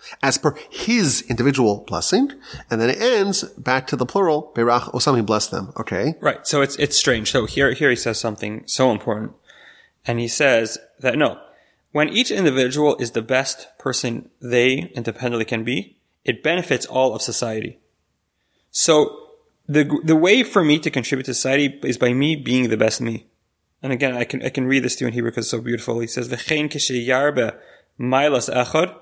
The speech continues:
Speaker 2: v'shifa b'hadragaso, l'chol echav yagiu gamkein miktas davar." When a person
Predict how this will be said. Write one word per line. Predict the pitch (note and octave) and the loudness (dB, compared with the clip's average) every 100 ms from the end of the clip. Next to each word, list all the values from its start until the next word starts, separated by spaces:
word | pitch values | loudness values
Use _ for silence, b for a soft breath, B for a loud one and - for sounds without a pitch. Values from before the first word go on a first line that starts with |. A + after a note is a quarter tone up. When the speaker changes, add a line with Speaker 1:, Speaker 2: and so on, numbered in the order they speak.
| _ _ _ | _ _ _
Speaker 2:
v'shifa | C3 A#2+ C#3+ D3+ D#3+ A#2+ | -2 2 2 4 2 0
b'hadragaso, | B2+ A#2 A#2 C3 C#3 E3+ F3 - - | -2 -4 0 0 2 2 0 -6 -6
l'chol | C#3 F3 - | 0 0 0
echav | G3 - B2 B2+ - B B B2 | -2 0 -2 -2 -10 B B -6
yagiu | A#2 C#3+ D#3+ C3+ | -4 -2 -2 0
gamkein | C3 C3 B2 A#2 A#2 - _ _ _ _ - | 0 0 0 0 0 -8 _ _ _ _ -4
miktas | C3 - A2+ - | -2 -2 -6 -4
davar." | A#2+ G#2+ - _ _ _ _ _ _ | -4 -4 -8 _ _ _ _ _ _
When | B2+ B2+ | -2 -2
a | A#2+ | 0
person | - F3+ - C3 A2+ | 0 0 0 -2 -2